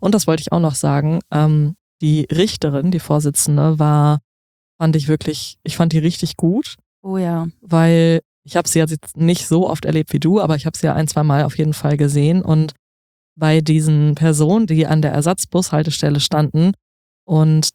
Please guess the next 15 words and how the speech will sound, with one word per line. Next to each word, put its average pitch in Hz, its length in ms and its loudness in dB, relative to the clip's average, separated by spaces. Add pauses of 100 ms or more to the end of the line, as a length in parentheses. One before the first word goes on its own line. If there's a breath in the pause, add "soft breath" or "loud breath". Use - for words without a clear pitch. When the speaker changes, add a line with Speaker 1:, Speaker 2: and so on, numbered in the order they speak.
Speaker 1:
dort 151 460 2 (200)
zuerst 170 540 0
von 151 180 2
Hamdi 156 240 2
quasi 143 340 -2
blöd 156 280 2
angemacht 151 540 0
wurden, 147 360 0
die 156 200 0
haben 147 140 0
ja 143 120 0
alle 147 180 -2
eben - 120 -4
auch 139 100 0
ausgesagt. 156 760 -2